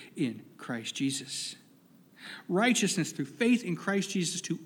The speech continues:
all who believe. You see, it just got done telling us all fall short of the glory of God. All sin.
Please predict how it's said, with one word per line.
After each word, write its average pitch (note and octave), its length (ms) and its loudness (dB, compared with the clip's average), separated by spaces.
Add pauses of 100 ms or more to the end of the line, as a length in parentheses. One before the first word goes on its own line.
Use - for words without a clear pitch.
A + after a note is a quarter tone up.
(100)
all G3+ 440 4
who D3 100 4
believe. B2+ 500 -4 (600)
You G3 80 4
see, C4 180 8
it A3+ 80 4
just A#3+ 180 6
got B3+ 280 8
done A3+ 180 8
telling A3+ 340 8
us F#3+ 140 6 (300)
all G#3 600 8 (140)
fall G3 280 6
short G3 320 4
of F#3 120 2
the F#3 60 0
glory F#3+ 320 4
of F3 100 4
God. F3+ 300 8 (320)
All B3+ 400 8
sin. F3 800 4